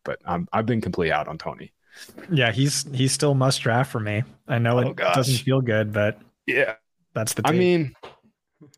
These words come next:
Speaker 1: he's cheaper now. I mean, it, it,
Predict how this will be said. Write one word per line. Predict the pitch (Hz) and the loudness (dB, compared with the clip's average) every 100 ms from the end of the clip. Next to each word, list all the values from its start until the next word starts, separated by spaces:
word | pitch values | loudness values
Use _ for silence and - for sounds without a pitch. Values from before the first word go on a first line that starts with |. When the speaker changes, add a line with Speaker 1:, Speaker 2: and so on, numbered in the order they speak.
| _ | _
Speaker 1:
he's | - 160 - | 0 0 2
cheaper | 160 180 185 170 165 156 135 - | 0 4 4 6 4 2 -2 -12
now. | - 113 143 156 160 160 | -2 2 4 4 4 2
I | - | 2
mean, | 113 110 | 2 2
it, | 110 - | 0 -2
it, | - - | -10 -12